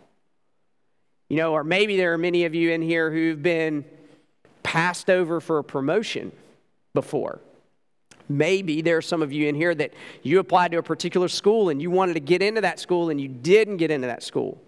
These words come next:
And so often for us, choosing is actually ends up being rooted in rejection, in the feelings that we have of, uh, of being rejected. But God's choosing is different. It's different than ours. God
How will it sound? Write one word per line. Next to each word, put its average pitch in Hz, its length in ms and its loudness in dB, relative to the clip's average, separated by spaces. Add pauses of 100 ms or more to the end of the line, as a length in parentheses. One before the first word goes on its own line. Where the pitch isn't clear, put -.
(540)
And 170 80 0
so - 220 2
often 208 420 4
for 180 240 -2
us, 190 400 2
choosing 202 560 0
is 156 80 0
actually 170 400 0
ends 165 140 0
up 151 100 0
being 151 220 0
rooted 156 400 0
in 127 100 -4
rejection, 113 800 -6 (880)
in 147 80 0
the 147 80 0
feelings 196 540 0
that 160 100 -6
we 156 120 -2
have 156 340 0
of, 139 180 -4
uh, 156 180 0
of 147 280 -2
being 156 300 0
rejected. 120 1080 -10 (1040)
But - 200 -8
God's 175 380 2
choosing 127 380 -4
is 101 120 -12
different. 117 440 -8 (220)
It's - 200 -10
different 165 480 -2
than 139 120 -2
ours. 113 400 -6 (120)
God 147 640 2